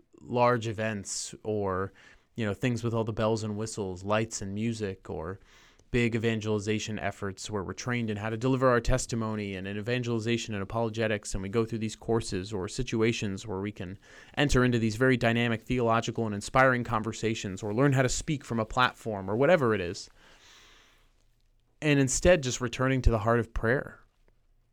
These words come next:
You know, like, everyone can pray. Everyone can pray. It doesn't take any special skill or giftedness.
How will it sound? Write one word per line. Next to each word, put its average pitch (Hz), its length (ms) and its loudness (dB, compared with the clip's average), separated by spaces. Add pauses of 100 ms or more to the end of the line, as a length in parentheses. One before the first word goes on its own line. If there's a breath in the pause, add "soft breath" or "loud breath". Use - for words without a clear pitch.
(200)
You 117 100 -6
know, 117 80 -2
like, 87 180 -6 (200)
everyone 143 380 0
can 107 140 -6
pray. 110 420 -6 (1300)
Everyone 143 340 2
can 101 140 -8
pray. - 380 -10 (960)
It - 40 -20
doesn't 151 220 2
take 151 220 4
any 135 100 2
special 127 380 0
skill 120 340 -2
or 123 180 0
giftedness. 107 800 -6